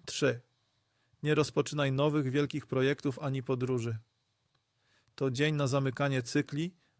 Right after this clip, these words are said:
a nie na otwieranie nowych. Rozpoczynanie dużych przedsięwzięć pierwszego października może skończyć się niepowodzeniem,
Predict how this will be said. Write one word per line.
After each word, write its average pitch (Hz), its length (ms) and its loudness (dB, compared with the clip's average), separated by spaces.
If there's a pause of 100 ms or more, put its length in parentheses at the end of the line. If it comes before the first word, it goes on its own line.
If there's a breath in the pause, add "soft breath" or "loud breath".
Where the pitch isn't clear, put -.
a 131 120 -2
nie 139 180 0
na 135 140 2
otwieranie 127 480 0
nowych. 120 400 -2 (920 soft breath)
Rozpoczynanie 139 720 0
dużych 135 340 0
przedsięwzięć 143 800 -4 (260 soft breath)
pierwszego 139 360 0
października 131 640 2
może 135 240 0
skończyć 139 420 -4
się 135 120 -2
niepowodzeniem, 131 800 0